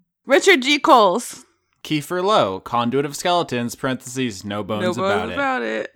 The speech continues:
Speaker 1: <laughs>
Speaker 2: Should we pro-, <laughs> should I pronounce the parentheses?
Speaker 1: I
Speaker 2: I feel
Speaker 1: do.
Speaker 2: like
Speaker 1: I feel like it gives it that extra je ne sais quoi.
Speaker 2: Okay, I'm trying to claw this up, so.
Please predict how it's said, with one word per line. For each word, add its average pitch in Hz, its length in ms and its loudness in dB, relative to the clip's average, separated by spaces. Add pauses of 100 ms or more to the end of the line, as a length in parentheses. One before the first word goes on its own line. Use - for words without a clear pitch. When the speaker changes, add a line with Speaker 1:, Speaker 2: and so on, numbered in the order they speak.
(160)
Speaker 1:
<laughs> - 120 -20
Speaker 2:
Should - 180 2
we 175 120 2
pro-, 226 280 0
<laughs> - 0 -
should 175 200 2
I 220 120 12
pronounce 196 440 8
the 233 100 2
parentheses? 208 1000 4
Speaker 1:
I 269 220 12
Speaker 2:
I - 20 4
feel 240 120 6
Speaker 1:
do. 247 200 10
Speaker 2:
like 233 100 6
Speaker 1:
I 247 100 8
feel 254 240 0
like 220 320 0
it 170 240 -6
gives 220 200 -6
it 190 100 -4
that 165 140 -4
extra - 480 -6
je 175 120 -10
ne - 140 -12
sais - 220 -12
quoi. - 300 -10 (600)
Speaker 2:
Okay, 123 240 -10
I'm 104 120 -8
trying 113 200 -4
to 113 60 -4
claw 110 260 -2
this 104 180 -8
up, 104 300 -8
so. 107 300 -8